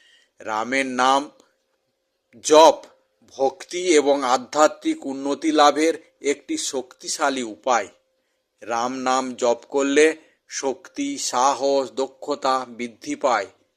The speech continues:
যেমনটি হনুমানজি করেছিলেন। তাই ভগবান শ্রী রামের নাম জপ করে আপনারা সকলেই শ্রী শ্রী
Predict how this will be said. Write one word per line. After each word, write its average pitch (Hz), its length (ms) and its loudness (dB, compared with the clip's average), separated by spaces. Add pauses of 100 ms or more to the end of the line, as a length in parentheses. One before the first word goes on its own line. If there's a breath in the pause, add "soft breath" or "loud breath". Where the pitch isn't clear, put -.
(120)
যেমনটি 139 640 -4 (500)
হনুমানজি 147 600 -2
করেছিলেন। 113 640 -6 (500)
তাই 113 200 0
ভগবান 123 580 4 (880)
শ্রী 151 280 -2
রামের 135 440 2
নাম 127 400 2
জপ 120 360 0
করে 151 260 6 (340)
আপনারা 135 520 0 (260)
সকলেই 170 600 2 (920)
শ্রী 160 220 -2
শ্রী 151 340 0